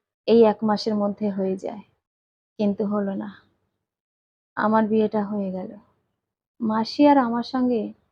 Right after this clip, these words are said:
যোগাযোগ করতে চায় না, ফোন করলে তোলে না, সব সময় একা ঘরের মধ্যে বন্দি হয়ে থাকে।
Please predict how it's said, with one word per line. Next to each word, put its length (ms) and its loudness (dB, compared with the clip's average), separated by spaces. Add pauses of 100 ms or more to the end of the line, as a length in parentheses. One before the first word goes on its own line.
(420)
যোগাযোগ 500 0
করতে 260 -8
চায় 280 -8
না, 140 -12 (1120)
ফোন 240 -2
করলে 300 0
তোলে 300 -4
না, 260 -10 (960)
সব 300 2
সময় 460 -2 (680)
একা 520 0
ঘরের 280 -4
মধ্যে 280 -4
বন্দি 380 -4
হয়ে 200 -6
থাকে। 340 -18